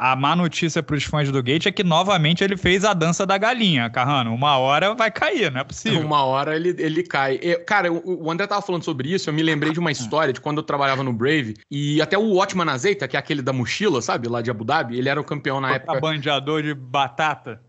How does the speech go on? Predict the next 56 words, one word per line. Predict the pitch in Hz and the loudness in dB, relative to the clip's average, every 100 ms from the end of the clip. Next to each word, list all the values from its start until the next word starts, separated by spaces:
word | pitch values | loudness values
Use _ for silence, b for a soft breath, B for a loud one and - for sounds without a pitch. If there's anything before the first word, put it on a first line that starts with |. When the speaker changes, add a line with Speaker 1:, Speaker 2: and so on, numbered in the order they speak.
| - | 0
Speaker 2:
Exatamente, | 156 139 147 160 180 156 143 | 2 4 2 2 2 0 -2
falou | - 147 | -2 -4
que | - | -2
tava | 151 151 135 131 | -2 0 0 0
entrando | 131 143 143 | -2 -2 -4
com | 147 | -4
um | |
pacote | 135 139 147 135 | -2 -2 -2 -4
de | 127 | -6
Cheetos. | - 156 - - - | -2 -4 -4 -12 -2
E | 180 208 | 0 2
o | |
pessoal | 214 220 214 | 2 0 2
falava | 220 220 220 | 4 4 4
muito, | 240 214 | 2 0
comentava | - 196 190 190 190 | 0 -2 0 0 0
assim, | 190 175 | -2 -2
pessoa, | 180 - 196 196 320 | -2 -4 -6 -4 -2
a | 285 180 - | 0 2 0
galera | 196 214 208 | 2 2 2
que | 196 | 0
ia | |
cobrir, | 170 131 175 254 240 175 | -2 0 2 4 4 4
ou | |
então | 160 202 | 2 0
às | 180 | 0
vezes | 190 175 | 0 -2
até | 190 | -2
os | 214 | -2
colegas | 226 185 180 170 | 2 2 2 2
meus | 170 196 | -2 0
falavam | 196 - | -2 -2
assim, | 139 B B | -10 B B
"Cara, | 240 226 196 | -6 -2 0
mas | 180 180 | 0 0
é, | 208 196 | 0 2
é | |
um | 214 | 2
estilo | - 214 | 2 2
muito | 208 202 185 | 2 2 0
bruto, | 160 247 220 208 202 B B - | 2 2 2 0 0 B B -2
talvez | 180 208 190 | 0 2 0
não | 190 | 0
seja | 208 190 | 2 2
o | |
mais | 185 185 | 2 2
inteligente, | 175 180 170 131 214 202 | 2 0 0 2 0 0
que | 202 | 0
é | |
ir | 180 | 0
de | 165 | 2
luta | 202 214 196 | 2 2 0
e | |
vira | 185 202 | 0 2
uma | 185 | 2
briga | 165 208 165 151 | 2 0 0 -2